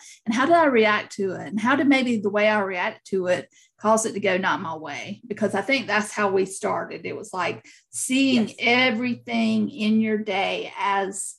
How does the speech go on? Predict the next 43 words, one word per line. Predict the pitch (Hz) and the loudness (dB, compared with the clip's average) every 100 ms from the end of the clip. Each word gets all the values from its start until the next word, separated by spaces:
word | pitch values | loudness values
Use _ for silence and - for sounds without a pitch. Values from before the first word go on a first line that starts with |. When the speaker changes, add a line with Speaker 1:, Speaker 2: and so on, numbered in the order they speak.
| - | -6
Speaker 1:
an | 214 | -6
event | 151 208 262 - - - - - _ - | -2 -2 -2 -4 -12 -16 -18 -20 _ -4
and | 202 202 202 196 202 | 0 0 0 -2 0
getting | 233 220 208 | 0 2 -2
to | 208 - 202 190 190 190 | -2 0 2 2 -2 -6
it. | - 240 - | -6 -6 -6
It's | 254 208 - 262 | -12 -10 -6 -4
a | |
skill, | 226 - 190 180 | -4 -2 0 0
y'all. | 196 208 311 - | 0 2 2 6
<laughs> | |
It's | 392 - | 4 4
not | 269 247 247 | 4 4 4
something | 240 233 233 | 2 2 4
that | 240 226 | 4 2
just | - 392 - | 2 2 2
you | 294 214 | 0 0
Speaker 2:
No. | 208 | 0
Speaker 1:
flip | 269 269 226 | 2 2 0
a | |
switch | - 247 294 247 | -4 -2 -2 -2
and | |
it | 202 | -4
happens, | 208 494 - 240 240 | -2 -4 -2 -4 -4
but | - - - - - - - | -2 -2 -2 -8 -20 -20 0
it | 220 - | 0 0
is, | 254 254 254 226 214 - | 0 0 0 -4 -8 -6
you | 220 | -2
can | 214 202 | -2 -2
start | - 220 220 220 | -2 2 4 4
making | 208 208 202 | 0 -2 -6
those | 190 185 | -8 -8
small | - 214 214 214 | -2 2 2 2
choices | - 196 190 - 175 - | -2 -8 -10 -10 -12 -12
of | 214 | -18
how | 220 180 | -14 -12
you | 180 175 | -10 -12
respond | 170 - 180 175 | -14 -12 -10 -8
to | 185 | -10
things, | - 175 170 170 _ | -14 -14 -14 -18 _
spilling | - - 202 196 | -12 -2 0 0
your | 185 | -6
coffee | - 180 185 165 160 - | -4 -4 -4 -8 -14 -16